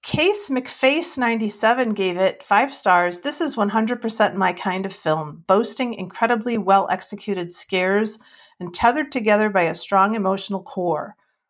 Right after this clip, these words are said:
Relic really embodies the feeling you get watching someone you love decay in front of your eyes."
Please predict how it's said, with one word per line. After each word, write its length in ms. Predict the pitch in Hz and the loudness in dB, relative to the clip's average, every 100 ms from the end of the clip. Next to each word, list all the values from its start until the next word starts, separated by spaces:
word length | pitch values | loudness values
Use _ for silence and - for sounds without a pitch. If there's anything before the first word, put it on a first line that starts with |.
| _ | _
Relic 300 | 208 240 294 | 2 2 0
really 380 | 208 202 294 262 | -2 0 2 2
embodies 520 | 180 185 180 165 170 | 0 4 2 2 -4
the 100 | - | -8
feeling 340 | 170 202 202 202 | -8 0 0 2
you 120 | 185 | -2
get 360 | 170 170 160 - | 0 4 4 2
watching 420 | 196 175 - 202 | 2 2 2 -4
someone 340 | - 180 180 185 | -2 -4 -4 -6
you 100 | 180 | 0
love 320 | 170 165 165 | 2 2 -2
decay 400 | 170 - 165 165 | -12 -10 -6 -6
in 180 | - 165 | -6 -14
front 260 | - 160 | -10 -8
of 80 | 160 | -8
your 160 | 151 - | -10 -4
eyes." 600 | 143 - - - - | -4 -4 -10 -10 -10